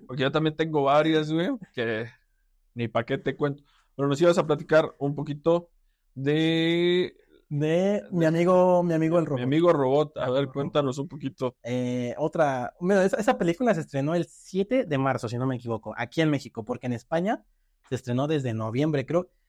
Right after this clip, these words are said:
Speaker 1: y todavía fue nominada al Oscar. O sea, peleó un, un, una nominación al Oscar contra Spider-Man, contra la película de, eh, El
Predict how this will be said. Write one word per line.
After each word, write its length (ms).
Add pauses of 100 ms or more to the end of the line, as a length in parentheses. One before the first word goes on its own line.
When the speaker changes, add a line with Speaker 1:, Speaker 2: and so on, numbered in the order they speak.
(160)
Speaker 1:
y 100
todavía 420
fue 400
nominada 600
al 140
Oscar. 460
O 80
sea, 180
peleó 500
un, 500
un, 120 (180)
una 140
nominación 480
al 100
Oscar 320
contra 340
Spider-Man, 840 (380)
contra 260
la 160
película 400
de, 840
eh, 100
El 100